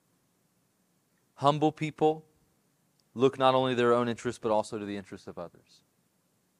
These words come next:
Humble people see themselves as one individual part with a unique God-assigned function under a corporate unified body of saints. Humble people marvel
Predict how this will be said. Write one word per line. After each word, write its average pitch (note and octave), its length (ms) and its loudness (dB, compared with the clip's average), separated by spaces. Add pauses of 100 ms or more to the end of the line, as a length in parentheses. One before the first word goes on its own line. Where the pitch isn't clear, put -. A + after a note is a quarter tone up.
(600)
Humble D#3 300 4
people D#3+ 400 -2
see E3 280 -2
themselves C#3+ 640 2
as A#2 160 -2
one C#3 280 2
individual C3 480 0
part D3 400 2
with A#2+ 120 -4
a A2+ 80 0
unique A#2 480 -6 (100)
God-assigned B2+ 960 0
function D#3 600 -6 (680)
under A#2+ 200 -2
a A2+ 60 2
corporate C#3 580 0
unified A#2+ 680 -4
body A2 500 -2
of F#3+ 140 -16
saints. - 760 -20 (880)
Humble F#3+ 360 6
people G#3+ 560 0 (280)
marvel B2+ 720 4